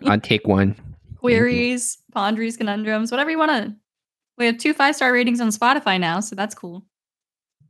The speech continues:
Speaker 2: But
Speaker 1: Heck yeah. We're
Speaker 2: thank you guys
Speaker 1: halfway
Speaker 2: for
Speaker 1: to a bistro.
Speaker 2: listening. Check us out on Twitter, Twitch, whatever you like.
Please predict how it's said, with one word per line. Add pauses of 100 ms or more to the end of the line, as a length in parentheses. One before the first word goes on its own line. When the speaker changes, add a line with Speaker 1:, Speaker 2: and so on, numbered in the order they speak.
(260)
Speaker 2:
But
Speaker 1:
Heck
yeah. (420)
We're
Speaker 2:
thank
you
guys
Speaker 1:
halfway
Speaker 2:
for
Speaker 1:
to
a
bistro.
Speaker 2:
listening. (840)
Check
us
out
on
Twitter,
Twitch,
whatever
you
like.